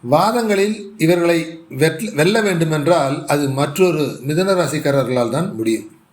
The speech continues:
மிதுன ராசிக்கார மாணவர்களுக்கு இந்த மாதம் வெற்றியை தரும் மாதமாக இருக்கும். போட்டித் தேர்வு எழுதும் மிதுன ராசிக்காரர்கள்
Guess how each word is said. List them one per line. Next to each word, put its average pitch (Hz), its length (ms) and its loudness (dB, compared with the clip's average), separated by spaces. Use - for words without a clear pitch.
மிதுன 214 280 2
ராசிக்கார 170 760 0
மாணவர்களுக்கு 165 880 0
இந்த 147 280 0
மாதம் 165 680 -2
வெற்றியை 151 420 2
தரும் 147 300 0
மாதமாக 135 600 -2
இருக்கும். 139 600 -2
போட்டித் 214 380 4
தேர்வு 175 500 2
எழுதும் 156 500 0
மிதுன 175 240 2
ராசிக்காரர்கள் 143 760 0